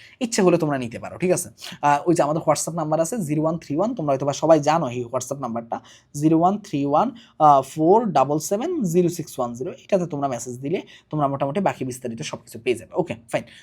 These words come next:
চলো মেইন কথায় চলে যাই। তারপরে এখানে আসো কেমিস্ট্রিতে। কেমিস্ট্রিতেও দুইটা চ্যাপ্টার,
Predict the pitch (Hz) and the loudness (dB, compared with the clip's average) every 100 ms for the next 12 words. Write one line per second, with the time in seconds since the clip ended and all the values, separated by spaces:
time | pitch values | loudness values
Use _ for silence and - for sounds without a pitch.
0 | - 139 120 160 156 127 123 117 113 101 | 4 4 4 0 0 -4 -4 -4 -6 -12
1 | _ - _ 180 196 226 330 370 185 202 | _ -20 _ 4 8 8 6 4 2 2
2 | 190 214 190 160 147 - 117 170 302 - | 2 0 0 0 -2 -8 -6 -2 -2 0
3 | 196 214 180 165 165 165 208 | 0 2 2 0 -2 2 0